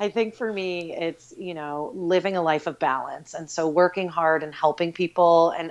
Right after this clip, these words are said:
obviously being healthy and happy at the same time. And whatever I could do to do that, I would definitely follow that path. And that's why I'm super lucky and really grateful to be in the cannabis industry, because that's what I get every day.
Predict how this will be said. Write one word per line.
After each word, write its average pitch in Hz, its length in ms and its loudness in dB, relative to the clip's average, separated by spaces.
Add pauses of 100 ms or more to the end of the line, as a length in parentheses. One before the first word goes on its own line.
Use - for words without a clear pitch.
obviously 160 420 -2
being 147 260 -6
healthy 147 340 -4
and 143 100 -12
happy 131 300 -4
at 123 80 -8
the 147 80 -20
same 123 240 -18
time. 107 380 -10 (420)
And 165 320 0
whatever 208 680 6
I 185 100 6
could 180 160 -4
do 170 160 0
to 165 100 -2
do 160 180 -4
that, 139 380 -2 (460)
I 151 120 -4
would 151 220 -4
definitely 156 480 -4
follow 143 420 2
that 143 180 -2
path. 151 480 2
And 156 120 -10
that's 156 220 -12
why 170 140 -4
I'm 151 120 -10
super 151 380 -8
lucky 170 540 -4
and 151 320 -12
really 160 240 -2
grateful 147 380 -8
to 139 120 -16
be 147 140 -6
in 143 80 -10
the 139 80 -16
cannabis 143 440 -12
industry, 170 420 -2
because 151 280 -8
that's 147 300 2
what 143 100 -2
I 131 100 0
get 120 320 -4
every 135 240 -4
day. - 360 -4